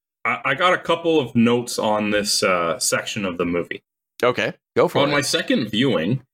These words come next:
Speaker 1: I had to get up to go to the washroom. So I paused it. Just by happenstance, it was on a shot of the students as they were listening to the lesson.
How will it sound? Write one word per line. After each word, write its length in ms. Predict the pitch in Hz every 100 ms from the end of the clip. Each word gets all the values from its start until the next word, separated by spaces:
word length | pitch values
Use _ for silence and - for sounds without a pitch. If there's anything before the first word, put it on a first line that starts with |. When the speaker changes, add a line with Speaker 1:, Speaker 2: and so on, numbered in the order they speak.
| _ _ _ -
Speaker 1:
I 280 | 117 117 120
had 180 | 147
to 80 | 156
get 140 | 139 147
up 120 | -
to 60 | 113
go 140 | 113
to 60 | 110
the 100 | 92
washroom. 400 | 117 131 - - _ _ -
So 180 | 135
I 180 | 120 113 -
paused 400 | - 190 143 -
it. 180 | 76 - _ _ _ _ _ _ -
Just 180 | 185
by 160 | - 226
happenstance, 960 | - - 156 214 185 - 110 101 98 -
it 40 |
was 160 | 127 120
on 180 | 127 180
a 60 |
shot 500 | 127 - 120 139 -
of 300 | - 120 123
the 100 | 123
students 600 | 117 - 220 240 123 113 -
as 260 | 120 131
they 100 | 123
were 160 | 135 113
listening 500 | 101 104 - 135 160
to 120 | -
the 120 | 120 104
lesson. 580 | 85 85 - 190 339